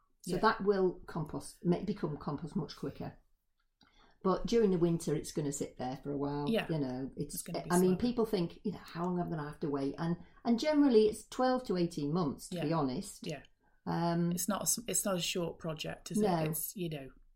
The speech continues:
Speaker 2: it's
Speaker 1: But if you wanted to go quicker, cut it up. Whatever you
Speaker 2: Okay.
Speaker 1: put in, cut it up small, because
Speaker 2: And then it'll, it'll co-,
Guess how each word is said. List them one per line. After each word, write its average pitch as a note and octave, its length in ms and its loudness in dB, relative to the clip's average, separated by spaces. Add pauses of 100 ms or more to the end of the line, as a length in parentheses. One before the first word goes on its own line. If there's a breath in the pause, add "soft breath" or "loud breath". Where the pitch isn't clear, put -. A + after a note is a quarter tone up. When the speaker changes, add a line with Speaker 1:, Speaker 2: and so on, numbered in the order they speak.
(140)
Speaker 2:
it's - 260 -10
Speaker 1:
But G#3+ 140 8
if G#3+ 100 6
you A3+ 100 2
wanted C4+ 320 2
to E4 100 2
go C#4+ 180 2
quicker, G#3+ 560 -4 (520)
cut - 320 0
it G3+ 160 -4
up. - 280 -10 (680)
Whatever G3 420 2
you A#3 120 0
Speaker 2:
Okay. - 100 -6
Speaker 1:
put - 180 -6
in, D3 280 0 (240)
cut - 280 -4
it - 140 -4
up - 300 -4
small, D3+ 720 -2 (420 soft breath)
because E3 420 -2
Speaker 2:
And D#3 120 -6
then D#3 60 -8
it'll, D#3 160 -12 (220)
it'll - 220 -12
co-, - 160 -16